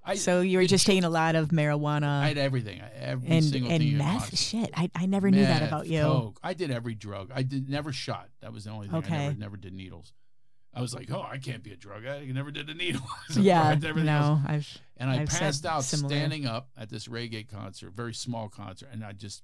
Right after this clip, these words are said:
Speaker 1: and
Speaker 2: Wow.
Speaker 1: and I just went down, and there were these nurses. I happened to be with nurses. I was hanging out with these nurses
Speaker 2: Well,
Speaker 1: from
Speaker 2: that's
Speaker 1: Philly. That was co-, pretty
Speaker 2: You kinda,
Speaker 1: convenient.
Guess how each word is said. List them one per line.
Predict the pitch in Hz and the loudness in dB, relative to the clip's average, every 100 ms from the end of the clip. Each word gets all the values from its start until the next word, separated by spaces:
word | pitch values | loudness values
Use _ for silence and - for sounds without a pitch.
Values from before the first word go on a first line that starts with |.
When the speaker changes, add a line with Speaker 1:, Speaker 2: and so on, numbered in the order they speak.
| 101 | -16
Speaker 1:
and | 101 101 110 113 113 - | -12 -12 -10 -8 -8 -2
Speaker 2:
Wow. | 156 147 147 147 151 151 147 143 | 0 0 0 0 0 0 0 -2
Speaker 1:
and | 139 | -2
I | |
just | 123 98 | -4 -6
went | 110 101 | -10 -10
down, | 110 113 113 110 101 - - - - - | -10 -8 -8 -10 -12 -20 -20 -20 -20 -14
and | 104 | -10
there | |
were | 110 | -8
these | 101 98 | -10 -8
nurses. | 120 120 110 113 110 | -6 -6 -8 -10 -10
I | 107 | -8
happened | 113 131 127 98 | -6 -6 -6 -10
to | |
be | 110 123 | -10 -10
with | 110 - | -10 -12
nurses. | 104 123 - 85 95 | -10 -10 -12 -16 -18
I | |
was | 92 - | -18 -14
hanging | 101 98 | -14 -12
out | 95 95 | -14 -14
with | |
these | 87 90 | -16 -16
nurses | 98 104 - 151 | -14 -14 -12 -8
Speaker 2:
Well, | 139 | -8
Speaker 1:
from | 143 | -8
Speaker 2:
that's | - | -8
Speaker 1:
Philly. | 110 87 - - - - - | -10 -12 -16 -20 -20 -18 -12
That | 113 | -10
was | - | -10
co-, | 127 | -10
pretty | 127 120 101 | -10 -10 -4
Speaker 2:
You | 170 | -4
kinda, | - 180 151 | 0 -2 -2
Speaker 1:
convenient. | - | -8